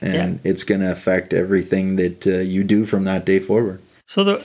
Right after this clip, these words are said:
Speaker 2: the process of my wife's recovery, she realized that this was, this could be a good thing for me, that, 'cause that's what I wanted to do. You just wanna give back to that community. So, yeah,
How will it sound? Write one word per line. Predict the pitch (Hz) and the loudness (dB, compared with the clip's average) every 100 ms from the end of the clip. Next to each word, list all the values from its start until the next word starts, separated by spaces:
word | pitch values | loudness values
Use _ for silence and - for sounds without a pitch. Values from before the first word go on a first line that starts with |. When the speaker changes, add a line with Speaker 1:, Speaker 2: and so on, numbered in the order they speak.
| - | -6
Speaker 2:
the | 151 | -6
process | - 202 202 - 208 190 - | 0 0 2 2 0 0 -2
of | 180 160 | -4 -2
my | 165 | 0
wife's | 160 170 170 - | 0 0 -2 -4
recovery, | 165 - 143 170 202 214 - _ _ _ | -4 -2 -2 -2 -6 -6 -12 _ _ _
she | - - 180 196 202 196 - 190 | -8 -2 0 2 2 -2 -4 0
realized | 160 185 180 143 143 165 175 - | 2 4 2 2 0 -2 -4 -2
that | 151 151 165 - - | -2 -2 -6 -12 -4
this | 147 151 | -4 -2
was, | 170 156 - - - | -4 -4 -4 -8 -6
this | 170 - | -4 -4
could | - 156 | -2 -4
be | 160 | -2
a | 151 | -2
good | 139 143 | -2 -2
thing | - 135 | -2 -4
for | 127 127 | -2 -2
me, | 131 110 - - _ | -2 -4 -14 -20 _
that, | - - - | -6 -6 -4
'cause | 143 | -2
that's | 151 156 - | 0 -2 -2
what | 147 | 0
I | |
wanted | 135 131 131 127 120 | 2 2 0 -2 -4
to | 120 | -6
do. | 123 107 _ _ _ | -6 -6 _ _ _
You | 139 | -2
just | 175 - | -2 2
wanna | 196 175 | 0 2
give | 165 151 135 | 0 0 -2
back | 135 143 - | -2 -2 -4
to | - | -2
that | 131 - | 0 0
community. | - 175 175 143 147 - _ _ _ _ - | -4 -4 -2 -4 -8 -16 _ _ _ _ -18
So, | - 147 | -8 -2
yeah, | 139 175 | 2 2